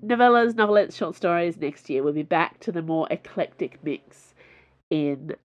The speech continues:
twenty twenty-three. Uh, but I'm excited to be bringing you all Dana D'Artagnan and her musketeer friends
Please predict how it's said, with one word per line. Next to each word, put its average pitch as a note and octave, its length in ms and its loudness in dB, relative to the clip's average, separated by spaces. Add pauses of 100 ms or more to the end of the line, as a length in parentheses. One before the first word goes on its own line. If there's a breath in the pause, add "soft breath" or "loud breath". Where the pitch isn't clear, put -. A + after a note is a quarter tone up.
twenty D3+ 540 -8
twenty-three. - 1120 -12 (800 soft breath)
Uh, D#3+ 200 -8
but G#3+ 140 2
I'm A#3 120 2
excited C#4 640 -2 (100)
to G#3 100 -6
be F3+ 140 -4
bringing F3 400 -8
you F3+ 160 0
all F3 380 0 (540 soft breath)
Dana F3 300 2
D'Artagnan F3 640 -4
and - 200 -6
her E3 100 -2
musketeer D#3+ 540 -4
friends - 800 -8